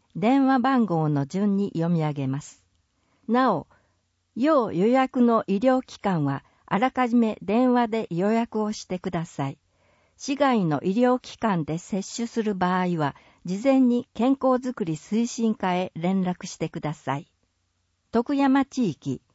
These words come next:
市外局番零八三四。浅見内科クリニック、電話二一の零五九八。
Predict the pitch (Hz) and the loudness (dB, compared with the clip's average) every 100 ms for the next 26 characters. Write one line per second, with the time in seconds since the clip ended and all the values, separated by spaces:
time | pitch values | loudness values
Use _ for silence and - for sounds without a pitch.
0 | _ _ - 214 277 269 - 254 226 143 | _ _ -6 0 0 0 -2 -2 -2 -4
1 | 131 - _ 185 247 262 254 - - 135 | -4 -6 _ -2 0 0 -4 -8 -6 -2
2 | 139 127 123 - _ _ _ _ _ _ | 0 0 -4 -8 _ _ _ _ _ _
3 | _ 208 - 277 277 262 262 247 - 202 | _ -4 0 2 4 4 2 0 -2 -6
4 | - 180 185 151 - _ 131 - _ _ | -6 -2 0 0 -4 _ -10 -10 _ _
5 | 147 220 214 202 196 - _ 220 254 277 | -2 2 2 0 -4 -10 _ 4 4 4
6 | 277 262 - 165 131 - 202 254 254 247 | 0 -2 -4 -2 -2 -2 0 2 4 2
7 | 165 - 165 160 165 - - | 2 -2 -6 -4 -6 -10 -14